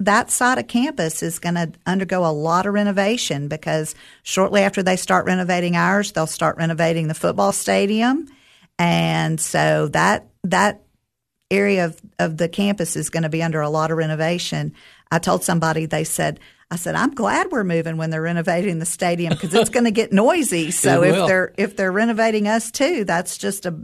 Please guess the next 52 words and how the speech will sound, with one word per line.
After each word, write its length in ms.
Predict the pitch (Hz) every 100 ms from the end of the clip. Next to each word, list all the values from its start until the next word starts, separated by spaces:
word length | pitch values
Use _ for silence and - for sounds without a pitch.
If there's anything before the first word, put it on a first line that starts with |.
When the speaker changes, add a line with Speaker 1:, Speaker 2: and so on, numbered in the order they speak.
| -
Speaker 1:
a 80 | 170
better 320 | 160 185 208
way 200 | 202 214
to 100 | 180
have 280 | 185 269 240
it, 160 | 131
is 160 | 143 147
at 140 | 160
the 80 | 160
same 320 | 170 175 190
time. 440 | 202 233 359 - -
Speaker 2:
It's 80 | -
a 60 | 131
good 240 | 143 139
time 260 | 156 147 131
to 80 |
do 200 | 131 139
that 200 | 127 135
whole 280 | 120 156 143
part 280 | 139 143 143
of 140 | 131
campus. 560 | - 127 110 - 98 -
And 80 | 175
Speaker 1:
Exactly. 600 | 165 - 82 - - 98
Speaker 2:
Foster 460 | 135 156 - 156
Hall 440 | 120 147 147 165 156
will 180 | 127 135
eventually 560 | 127 139 - 139 131
come 260 | 110 143 127
down. 320 | 123 127 170
There's 240 | 143 113
just 220 | 156 147 -
a 60 |
lot 380 | 107 123 156 170
of, 120 | 127
Speaker 1:
Foster 400 | 180 208 117 113
Speaker 2:
uh, 20 |
Speaker 1:
Hall 400 | 233 226 214 214
will 160 | 202 185
come 260 | - 190 208
down, 440 | 208 185 190 190
and 340 | - 170 170
the 60 | 170
College 340 | - 175 180
of 80 | 185
Business 420 | 175 175 175 165
will 160 | 160 160
actually 380 | 160 - - 160
look 240 | 156 156
out 240 | 151 156 156
on 200 | 151 151
the, 280 | 139 135